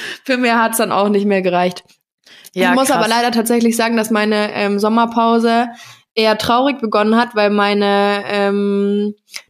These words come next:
Speaker 1: eine sehr enge Freundin der Familie, äh, verstorben ist leider. Ähm,
Speaker 2: Oh,
Speaker 1: es
Speaker 2: fuck.
Speaker 1: war abzusehen, dass es passiert, ähm, aber es ist natürlich dann trotzdem immer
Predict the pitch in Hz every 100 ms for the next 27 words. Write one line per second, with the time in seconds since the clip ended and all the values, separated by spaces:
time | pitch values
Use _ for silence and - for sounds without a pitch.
0 | - 202 214 226 220 226 226 220 226 226
1 | 214 185 208 214 220 226 226 190 190 202
2 | 196 202 196 - 240 214 170 175 175 170
3 | 180 214 339 - - - - - _ 202
4 | 196 190 190 190 190 185 175 196 190 202
5 | 233 233 - 226 240 233 226 226 220 -
6 | 214 - 269 277 277 - _ 214 214 208
7 | 208 - 196 202 196 202 196 208 196 190
8 | - 190 190 180 190 190 190 185